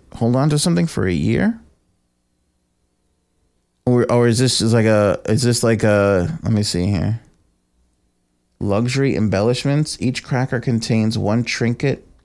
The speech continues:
a tissue crown, and a joke. Oh, okay. So it's not like a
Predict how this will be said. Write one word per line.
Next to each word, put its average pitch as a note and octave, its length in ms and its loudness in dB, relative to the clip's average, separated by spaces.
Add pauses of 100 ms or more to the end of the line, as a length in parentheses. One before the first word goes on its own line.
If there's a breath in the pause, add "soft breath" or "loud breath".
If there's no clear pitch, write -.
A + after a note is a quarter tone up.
(380)
a - 40 -4
tissue B2 400 -2
crown, C3 640 0 (720)
and A2 160 0
a G#2+ 60 0
joke. G2 560 -2 (140)
Oh, G#2+ 240 2
okay. A#2 340 -2
So G#2+ 160 0
it's G2+ 140 -2
not G#2+ 140 2
like G#2+ 120 0
a F#2 180 0